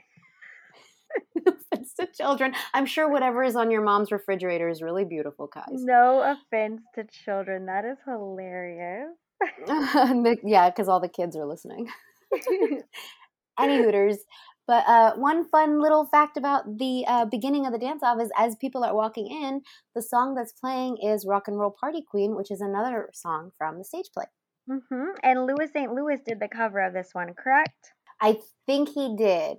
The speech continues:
Speaker 1: I didn't write it down, but I think you're right.
Speaker 2: Awesome. Love him.
Speaker 1: So, um, everybody's arriving. We're seeing who everyone's with. Rizzo is with Leo, and technically he brought Marty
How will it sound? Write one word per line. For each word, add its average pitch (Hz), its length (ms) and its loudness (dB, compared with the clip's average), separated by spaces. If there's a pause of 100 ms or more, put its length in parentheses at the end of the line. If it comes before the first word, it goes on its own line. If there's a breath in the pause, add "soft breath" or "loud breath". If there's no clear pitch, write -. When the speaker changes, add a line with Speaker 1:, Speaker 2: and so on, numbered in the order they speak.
Speaker 1:
I 196 140 8
didn't 233 240 0
write 202 180 4
it 160 140 -2
down, 156 480 4
but 185 100 2
I 185 80 2
think 202 220 -4
you're 185 120 -2
right. 160 220 -6 (680)
Speaker 2:
Awesome. 165 680 -4 (640)
Love 190 420 0
him. 175 500 -12 (120)
Speaker 1:
So, 262 800 2
um, 208 540 4
everybody's 233 440 4
arriving. 196 760 2
We're 208 100 4
seeing 208 400 -2
who 202 100 0
everyone's 180 480 -2
with. 170 420 -2
Rizzo 180 500 4
is 170 240 -4
with 170 180 -6
Leo, 269 560 2
and 226 140 0
technically 302 760 -4
he 262 140 -6
brought 208 340 4
Marty 190 380 0